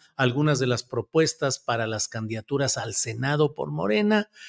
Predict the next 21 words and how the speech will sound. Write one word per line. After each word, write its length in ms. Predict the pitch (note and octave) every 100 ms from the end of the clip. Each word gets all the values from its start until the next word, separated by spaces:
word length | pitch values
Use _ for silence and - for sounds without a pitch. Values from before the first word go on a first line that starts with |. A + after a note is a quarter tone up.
| - _
las 320 | C#3+ B2+ -
que, 160 | - B2+
digamos, 460 | A#2+ C#3+ D3 B2+
tienen 360 | C#3+ C#3 C3+ C3
menos 460 | C#3 D3 C#3+ B2
riesgo, 480 | D3+ F#3+ F#3+ G3+ G3 - - _
pero 200 | G#2+ E2
faltan 420 | - A2+ B2+ C3+
otras 260 | B2+ - C3
complicadas. 680 | B2 A2 A2 - D3+ D#3 D3+
Y 80 | C#3
luego 320 | E3 G#3+ G3
viene 500 | G3 G3 G#3 A#3 A3+ _ _ _
la 220 | A2 G2+
gran 320 | F2+ B2 F3
batalla, 540 | F3+ E3 C#3+ B2 - - _ _ -
la 180 | C3 C3+
de 100 | C3+
los 160 | C3
diputados 560 | C3 C3+ B2+ F#3 G#3 -
federales, 640 | E3 D#3 F3 F#3 F#3+ -